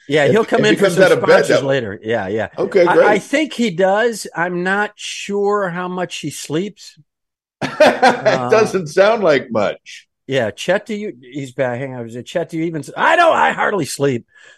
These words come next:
Speaker 1: Most of the time, 'cause I'm at a budget hotel near the highway, just keeps me up all night. But if I get two, three hours, I'm fine. Plus, you know, the monkey testosterone,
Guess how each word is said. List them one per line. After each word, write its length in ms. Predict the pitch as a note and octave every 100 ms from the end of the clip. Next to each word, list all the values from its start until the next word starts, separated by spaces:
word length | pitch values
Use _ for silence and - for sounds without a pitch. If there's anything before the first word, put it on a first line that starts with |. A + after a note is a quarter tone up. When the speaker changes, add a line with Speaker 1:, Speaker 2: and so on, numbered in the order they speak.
| -
Speaker 1:
Most 200 | B3+ B3
of 80 |
the 100 | A3
time, 180 | G#3 -
'cause 180 | F3 E3+
I'm 160 | F3+ F3
at 140 | F3
a 40 |
budget 360 | D3 E3+ E3+ D3
hotel 200 | - F3
near 180 | D#3+ D3
the 140 | D#3 E3
highway, 320 | D#3+ D#3+ C3
just 220 | A#2 -
keeps 260 | D3+ C#3 B2
me 160 | B2
up 160 | D3+ D3
all 120 | A#2+
night. 220 | A#2+ A#2+ - - -
But 100 | B3
if 120 | -
I 120 | -
get 200 | D4 G3+
two, 160 | A3+ G#3
three 260 | F3+ F3
hours, 300 | F3+ E3+ D3
I'm 100 | D#3+
fine. 280 | C#3+ F3 E3
Plus, 340 | - C#4+ -
you 80 | A3+
know, 180 | F#3 E3 - - -
the 100 | D3
monkey 320 | D#3 E3 -
testosterone, 960 | A#2 B2+ - - C3 C3 - G#2 F#2+